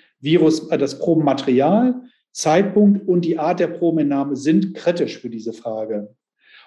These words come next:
Und da, klar, es geht auch darum, da haben Sie schon recht, es leichter zu gestalten. Nur was, was möchte ich? Ich möchte ja für die untersuchte Person,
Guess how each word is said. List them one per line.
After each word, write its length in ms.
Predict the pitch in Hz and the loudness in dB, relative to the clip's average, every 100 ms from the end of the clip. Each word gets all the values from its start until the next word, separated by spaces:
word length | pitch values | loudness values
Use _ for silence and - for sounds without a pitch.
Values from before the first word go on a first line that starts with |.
| _ | _
Und 160 | 160 | 2
da, 60 | 156 | 2
klar, 460 | 160 - 180 202 185 | 0 -2 0 2 0
es 100 | - | 2
geht 220 | 170 165 | 2 2
auch 140 | - | 0
darum, 280 | 160 147 175 | 0 2 2
da 60 | 147 | 2
haben 100 | 143 | 0
Sie 80 | |
schon 220 | 139 143 139 | -4 -2 0
recht, 200 | 160 160 | 0 -2
es 140 | - | -4
leichter 520 | 131 143 220 220 170 | -2 2 0 0 -4
zu 100 | 107 | -4
gestalten. 840 | 135 123 127 123 135 214 233 - _ _ _ _ _ | -8 -6 -2 -2 0 0 0 -6 _ _ _ _ _
Nur 400 | 160 160 160 156 | 2 4 2 -2
was, 320 | 165 160 - | -4 -4 -4
was 180 | 180 180 | 0 4
möchte 280 | 208 220 147 | 4 4 0
ich? 240 | 113 - | -4 -8
Ich 100 | 131 | -4
möchte 300 | 165 185 190 | 0 0 2
ja 180 | 175 160 | 4 4
für 160 | 160 175 | 2 -4
die 240 | - - _ _ | -6 -12 _ _
untersuchte 540 | 190 - 165 202 208 | -2 0 0 0 -2
Person, 600 | 185 147 147 160 160 160 | -2 -2 0 0 0 -4